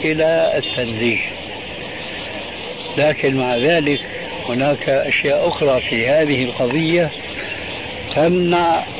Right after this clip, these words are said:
حمل الفعل على أنه بيان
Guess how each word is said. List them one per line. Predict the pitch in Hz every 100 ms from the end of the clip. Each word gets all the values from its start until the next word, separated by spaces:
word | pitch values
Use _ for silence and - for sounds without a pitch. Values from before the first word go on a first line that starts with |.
| - -
حمل | - - 165 170 147 127
الفعل | 123 113 - 170 180 160 165 160 - - - - - - -
على | - 147 143
أنه | 135 - 156 143 139
بيان | 127 127 131 147 147 143 135